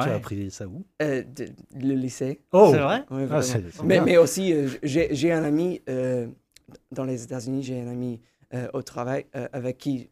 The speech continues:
Speaker 3: je travaille, et, euh, <clears throat> nous conduisons au, au travail ensemble, et il, il est français,
Speaker 1: <laughs>
Speaker 3: et, et, et nous pa-, nous, nous pratiquons,
Speaker 1: Le covoiturage,
Speaker 3: euh,
Speaker 1: euh.
Speaker 3: dans le
Speaker 1: <laughs>
Speaker 3: matin.
Speaker 2: Carpooling,
Speaker 3: et,
Speaker 2: ouais.
Speaker 3: ouais, exactement.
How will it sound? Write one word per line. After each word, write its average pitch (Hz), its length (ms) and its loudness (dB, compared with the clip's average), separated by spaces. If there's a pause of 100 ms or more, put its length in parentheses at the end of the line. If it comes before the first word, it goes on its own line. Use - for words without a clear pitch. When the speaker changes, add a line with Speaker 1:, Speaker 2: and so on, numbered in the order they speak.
Speaker 3:
je 123 160 -10
travaille, 123 480 -8 (380)
et, 127 240 0
euh, 120 320 -2 (240)
<clears throat> - 920 -10
nous 131 140 -2
conduisons 135 560 -2 (600)
au, 135 220 -8
au 147 100 -2
travail 139 400 0
ensemble, 170 420 -4 (300)
et 143 100 -2
il, 143 300 -4
il 151 140 0
est 147 80 2
français, 175 440 -4 (200)
Speaker 1:
<laughs> 165 280 -6
Speaker 3:
et, 147 60 -4
et, 139 420 -2
et 143 60 0
nous 139 100 -2
pa-, - 260 -8
nous, 135 360 -4
nous 143 120 -2
pratiquons, 143 500 -4
Speaker 1:
Le 151 40 0
covoiturage, 131 720 -2
Speaker 3:
euh, 101 200 -6
Speaker 1:
euh. 101 60 -8
Speaker 3:
dans 135 120 -4
le 135 100 -4
Speaker 1:
<laughs> 135 420 -2
Speaker 3:
matin. 139 340 -4
Speaker 2:
Carpooling, 135 560 -2
Speaker 3:
et, - 20 -8
Speaker 2:
ouais. 113 60 -10
Speaker 3:
ouais, 135 140 -8
exactement. 135 520 -10